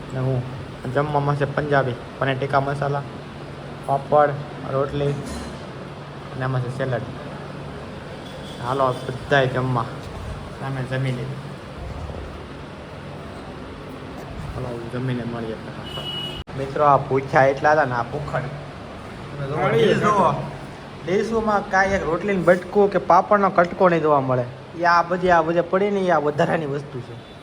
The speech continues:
આ લુખ્ખો ખાઈ ગયો અંધે કરતાં વધારે. આ જો ભેંસ પાડા ઘોડે પાંચ રોટલી ખાઈને બેઠો છે. અને આ કમસે કમ નહીં, નહીં તો સાત આઠ રોટલી ખાઈ ગયો.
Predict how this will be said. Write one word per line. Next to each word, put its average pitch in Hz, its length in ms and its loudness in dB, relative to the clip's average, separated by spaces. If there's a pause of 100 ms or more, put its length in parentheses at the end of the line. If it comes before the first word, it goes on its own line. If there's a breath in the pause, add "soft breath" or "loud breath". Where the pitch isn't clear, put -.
(280)
આ 131 80 -4
લુખ્ખો 170 340 2
ખાઈ 156 240 2
ગયો 151 140 2
અંધે 143 200 2
કરતાં 139 280 0
વધારે. 120 280 -4 (1080)
આ 160 220 8
જો 202 160 8
ભેંસ 175 360 4
પાડા 160 320 8
ઘોડે 156 220 2
પાંચ 156 340 2
રોટલી 156 300 -2
ખાઈને 139 280 -4
બેઠો 139 300 -8
છે. 120 140 -12 (1120)
અને 156 100 2
આ 160 160 6 (1000)
કમસે 185 280 -4
કમ 196 340 -2
નહીં, 190 200 0
નહીં 196 280 -2
તો 185 120 -2
સાત 175 240 -2
આઠ 170 140 -4
રોટલી 160 240 -4
ખાઈ 147 200 -4
ગયો. 131 140 -4